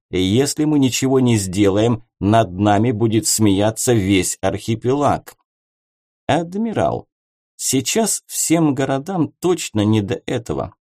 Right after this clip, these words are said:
Каждый пытается выжить. Мне пришлось связаться с Империей.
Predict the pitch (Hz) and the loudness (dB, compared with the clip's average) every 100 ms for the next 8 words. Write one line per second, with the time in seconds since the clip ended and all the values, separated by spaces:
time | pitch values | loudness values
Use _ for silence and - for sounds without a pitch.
0 | - 87 95 101 101 156 160 98 - 82 | -8 -2 0 0 0 -2 0 -2 -2 -2
1 | 85 80 - 101 123 180 123 95 - - | -2 -2 -2 0 0 0 0 0 -4 -12
2 | _ _ _ - 107 113 156 220 - 156 | _ _ _ -4 2 2 2 0 -4 -10
3 | - 165 160 - 143 143 151 - 135 131 | -2 -2 0 -2 -4 -2 -4 -4 -6 -4
4 | 135 131 127 - 185 107 71 - | -2 -2 -2 -4 -4 -2 -4 -6